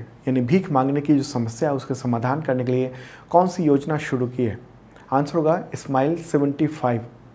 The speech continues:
ओके। सामाजिक न्याय और अधिकारिता मंत्रालय ने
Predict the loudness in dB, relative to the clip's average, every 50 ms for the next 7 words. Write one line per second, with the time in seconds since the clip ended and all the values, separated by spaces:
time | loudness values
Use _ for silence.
0 | -10 -8 -8 -6 -4 -4 -4 -4 -6 -12 -16 -20 -20 -20 -20 -20 -6 -2 0 2
1 | 4 4 4 4 2 0 0 -2 -2 0 2 2 4 4 4 4 4 4 2 0
2 | -2 0 0 0 2 2 2 0 0 0 -2 -6 -10 -16 -20 -20 -18 -8 -4 -4
3 | -2 0 0 2 2 2 0 0 -2 -2 -4 -6